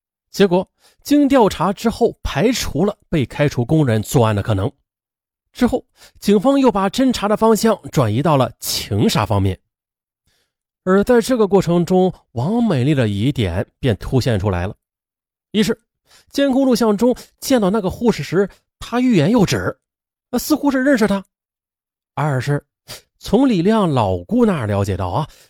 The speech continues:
这王美丽与她厂里一个男人的关系很暧昧。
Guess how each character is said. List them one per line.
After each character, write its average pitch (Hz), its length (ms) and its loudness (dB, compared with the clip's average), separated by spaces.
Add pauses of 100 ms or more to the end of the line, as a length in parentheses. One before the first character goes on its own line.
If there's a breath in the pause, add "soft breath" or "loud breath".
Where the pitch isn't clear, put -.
这 165 100 -4
王 139 320 0
美 160 180 2
丽 190 240 2
与 143 120 0
她 185 160 -4
厂 156 280 -4
里 170 120 0
一 127 160 -4
个 120 100 0
男 117 160 0
人 151 80 0
的 139 80 -2
关 143 220 0
系 131 180 -4
很 - 200 -8
暧 160 220 -2
昧。 143 160 -4